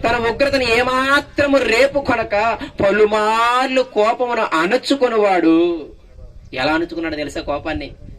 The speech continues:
ఎలా అణుచుకున్నాడు కింద చెప్తున్నా చూడండి, "కాగా వారు కేవలము శరీరులై ఉన్నారనియు, విసరి వెళ్ళి మరలి రాని గాలి వలె నున్నారనియు ఆయన జ్ఞాపకము చేసుకొనెను."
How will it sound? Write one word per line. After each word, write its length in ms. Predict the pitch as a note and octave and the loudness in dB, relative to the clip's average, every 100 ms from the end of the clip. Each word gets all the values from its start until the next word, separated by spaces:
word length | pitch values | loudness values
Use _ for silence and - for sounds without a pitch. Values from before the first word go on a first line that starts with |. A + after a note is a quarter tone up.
| - - - | -18 -16 -6
ఎలా 160 | A#2 C3 | -2 -2
అణుచుకున్నాడు 360 | C#3+ C#3 C#3 | -2 -4 -6
కింద 220 | C3+ C3 C3+ | -6 -6 -8
చెప్తున్నా 260 | - A#2+ | -8 -8
చూడండి, 200 | B2 A2+ | -8 -8
"కాగా 540 | - A2+ A2+ B2+ D#3+ - - - | -6 -4 -2 -2 -2 -6 -18 -4
వారు 240 | A#2+ B2 | 0 0
కేవలము 760 | C3 - B2 C3 C#3+ C#3+ C#3+ C#3 | -2 -6 -2 0 0 -2 -2 -4
శరీరులై 600 | C#3 C#3 C3+ D#3+ D3+ C#3+ | -6 -4 0 0 0 -2
ఉన్నారనియు, 720 | C3 C#3+ C#3+ C3+ B2+ D3+ D#3+ - - | -4 -4 -2 -4 -6 -6 -8 -12 -18
విసరి 440 | - C#3 E3 A3 G#3 | 0 2 2 0 0
వెళ్ళి 300 | F#3+ F3+ F3 | 2 4 4
మరలి 460 | D#3+ D3 D#3+ E3 | 2 2 2 2
రాని 560 | D#3+ D3+ D3 D#3 G3+ F3 - - - - | 2 2 0 -2 -2 -8 -14 -20 -10 -2
గాలి 340 | D3+ D#3 F#3+ | 0 2 2
వలె 240 | G3 F#3 F3+ | 2 4 4
నున్నారనియు 840 | D#3+ D3+ F3 E3 D3+ C#3+ E3 E3 - - | 2 2 2 0 -2 0 2 2 -2 -8
ఆయన 320 | - A#2 A#2 A2+ | -4 -2 0 -2
జ్ఞాపకము 880 | A2 A#2+ B2 C3 E3 E3+ F3 E3+ | 0 0 0 0 -2 -4 -6 -6
చేసుకొనెను." 760 | D#3 C#3+ C3+ - B2+ A#2+ A2+ A2+ | -6 -8 -10 -12 -14 -14 -14 -16